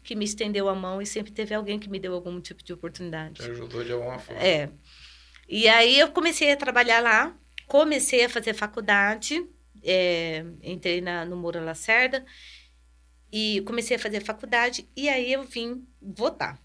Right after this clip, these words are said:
Speaker 1: Voltei na fase que eu falei que vim pra Brodowski pra votar. E aí cheguei ali, tava ali na fila conversando. E o engraçado é que assim, né? Quando você sai de um lugar meio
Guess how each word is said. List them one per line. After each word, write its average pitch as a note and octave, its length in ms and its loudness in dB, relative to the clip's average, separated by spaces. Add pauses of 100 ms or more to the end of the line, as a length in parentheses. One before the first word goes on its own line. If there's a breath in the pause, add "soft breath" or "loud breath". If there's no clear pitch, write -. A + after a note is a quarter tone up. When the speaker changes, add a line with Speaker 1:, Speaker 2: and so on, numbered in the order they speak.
Speaker 1:
Voltei E3+ 360 -6
na G3 120 -4
fase G3 320 -2
que - 80 -8
eu G3+ 40 -4
falei G3+ 220 -2
que G3 100 -12
vim G3+ 140 -10
pra G#3 120 -6
Brodowski F#3+ 380 -4
pra G3 120 -6
votar. F#3+ 420 -4 (460)
E A#3+ 160 2
aí F#4+ 160 6
cheguei B3+ 400 4
ali, A#3 420 0 (840)
tava F3 200 2
ali E3 140 -2
na E3+ 120 -2
fila A#3+ 320 -4
conversando. F3 600 -2 (400 loud breath)
E G#3 80 0
o B3 40 0
engraçado G3+ 500 0
é - 20 -6
que G3+ 120 -4
assim, C4 220 -4
né? E3+ 240 -6 (360 soft breath)
Quando A#3+ 200 -4
você D4 200 0
sai B3 240 4
de A3 100 -4
um A#3+ 60 -2
lugar F#3 560 2 (200)
meio F3+ 560 0